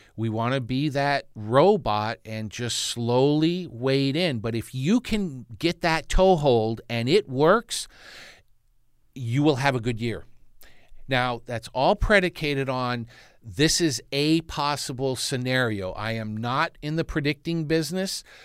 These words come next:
We are in the interpretation business, and we interpret day by day as it's going,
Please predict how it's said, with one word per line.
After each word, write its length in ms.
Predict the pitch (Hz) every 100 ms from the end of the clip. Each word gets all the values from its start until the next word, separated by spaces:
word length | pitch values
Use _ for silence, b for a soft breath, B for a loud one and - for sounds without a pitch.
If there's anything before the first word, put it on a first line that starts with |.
| B -
We 480 | 98 117 139 160 -
are 200 | 131 135
in 100 | 131
the 140 | 127
interpretation 1080 | 123 - - 147 143 120 - 131 127 131 107
business, 520 | 101 107 110 120 - -
and 200 | 110 113
we 140 | 113
interpret 640 | 117 107 - 135 139 147 104
day 220 | 117 113
by 300 | 113 127 165
day 420 | 139 123 117 117 B B -
as 320 | 104 107 107
it's 220 | 127 - -
going, 560 | 135 120 107 101 113